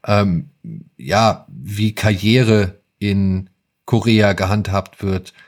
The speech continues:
wie die Ehe gehandhabt wird, wie sehr man sich auch bemüht, irgendwie das Ganze aufrechtzuerhalten, was, woran andere irgendwie so viel scheitern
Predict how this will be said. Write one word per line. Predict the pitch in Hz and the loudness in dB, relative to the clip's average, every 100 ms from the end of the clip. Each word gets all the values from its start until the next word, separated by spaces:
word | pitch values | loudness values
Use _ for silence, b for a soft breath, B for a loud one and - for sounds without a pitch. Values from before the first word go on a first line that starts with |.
| b | b
wie | - 98 101 98 | -10 -4 0 0
die | 95 101 | -2 -2
Ehe | 131 135 135 | 2 4 4
gehandhabt | 104 101 107 107 92 98 - - | 2 0 0 -2 -2 -4 -4 -4
wird, | 107 101 b b b b | -2 -4 b b b b
wie | - 104 101 101 107 110 | -4 0 0 0 -2 -6
sehr | 110 - 113 123 | -10 0 2 4
man | 120 117 | 2 0
sich | 107 | -4
auch | 104 107 | -4 -4
bemüht, | - 110 113 123 - | 0 0 2 0 0
irgendwie | 117 107 107 | -2 0 0
das | 101 | -2
Ganze | - 113 - | -2 -2 -2
aufrechtzuerhalten, | - 139 127 107 - 104 98 104 98 113 107 90 | -2 -2 -2 -4 -2 0 0 -2 -2 -2 -2 -2
was, | 107 101 - - - | -4 -4 -8 -16 -16
woran | - 107 104 107 | -8 -2 0 0
andere | 87 120 113 110 107 104 | 0 2 4 4 2 -2
irgendwie | - 110 101 | -4 -2 -2
so | |
viel | 101 113 | -2 -2
scheitern | 104 - 113 123 110 117 | 0 2 2 2 0 -2